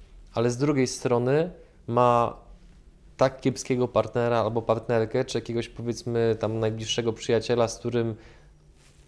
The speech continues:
zadaje się od dziesięciu, piętnastu lat, że przez myśl im nie przechodzi, że mogliby z tej osoby w jakiś sposób zrezygnować i nie potrafią uświadomić sobie, że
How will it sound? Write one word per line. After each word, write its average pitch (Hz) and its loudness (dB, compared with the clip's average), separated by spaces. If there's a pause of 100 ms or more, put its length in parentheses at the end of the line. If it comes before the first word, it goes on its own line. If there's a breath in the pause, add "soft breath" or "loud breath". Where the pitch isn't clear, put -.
(280)
zadaje 117 4
się 110 0
od 110 0
dziesięciu, 110 -6
piętnastu 110 -4
lat, 131 0
że 113 -2 (200)
przez 180 4
myśl 139 0 (500)
im 135 2
nie 156 4
przechodzi, 135 2
że 131 0
mogliby 135 4
z - -14
tej 135 2
osoby 127 0
w - 0
jakiś 127 0
sposób 131 -4
zrezygnować 127 0 (240 loud breath)
i 139 -2
nie 143 6
potrafią 160 2 (480 loud breath)
uświadomić 143 2
sobie, 147 2
że 135 4